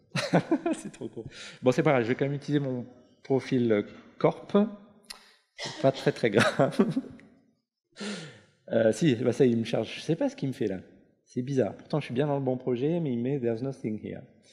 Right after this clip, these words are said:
Euh, parce que là, normalement, je, je devrais pas vous montrer cet écran-là parce que c'est nos U R L internes et vous pourriez voir des trucs top secrets. Donc, je vous le dis pas.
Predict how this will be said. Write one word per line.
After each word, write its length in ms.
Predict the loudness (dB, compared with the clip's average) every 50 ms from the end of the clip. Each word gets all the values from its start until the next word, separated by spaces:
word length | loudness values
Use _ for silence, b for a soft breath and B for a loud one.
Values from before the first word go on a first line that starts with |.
| b b b b b b b b -2
Euh, 540 | 2 4 6 6 6 8 8 8 6 6 4
parce 420 | 0 -6 -10 -16 -20 -20 -20 _
que 80 | -6 -4
là, 140 | -2 2 2
normalement, 320 | 4 4 4 4 4 2
je, 100 | 2 4
je 220 | 2 0 0 4
devrais 240 | 4 6 6 8 6
pas 100 | 6 4
vous 100 | 4 4
montrer 280 | 2 2 0 2 0 0
cet 200 | 2 2 0 0
écran-là 380 | -2 -2 0 0 2 4 4 4
parce 160 | 2 0 -4
que 120 | -4 -10
c'est 120 | -4 -2 0
nos 140 | 2 2 2
U 260 | 2 6 6 8 8
R 60 | 8
L 220 | 8 8 8 8
internes 480 | 8 6 6 4 4 4 4 4 4 2
et 40 | 0
vous 120 | 0 -2
pourriez 320 | -4 -2 0 2 4 4 4
voir 240 | 6 4 4 4
des 100 | 4 2
trucs 260 | 0 0 -2 -14 -8 0
top 200 | 0 0 0 0
secrets. 380 | -6 -8 -8 -6 -6 -8 -6 -4
Donc, 160 | -4 -4 -4
je 80 | -4 -4
vous 140 | 0 0 0
le 60 | 0
dis 120 | -2 -2
pas. 400 | 4 4 4 4 4 0 -12 B